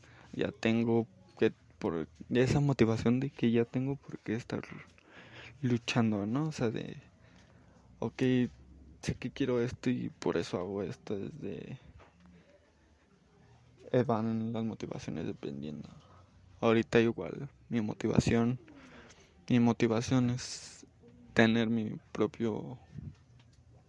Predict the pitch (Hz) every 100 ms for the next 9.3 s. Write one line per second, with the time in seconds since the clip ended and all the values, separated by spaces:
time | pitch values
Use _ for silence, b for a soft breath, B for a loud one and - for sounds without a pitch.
0 | - 127 120 110 107 - 107 98 - 113
1 | - 117 110 110 - 85 101 104 - -
2 | - 143 120 113 98 - - - - B
3 | B B B B B B B _ - _
4 | _ _ _ _ _ _ _ - 175 160
5 | 139 131 120 - - 127 110 65 - 135
6 | - - - - - - 127 - 127 127
7 | 120 151 - 98 65 - - - - -
8 | _ - - _ B B B - 131 -
9 | 143 -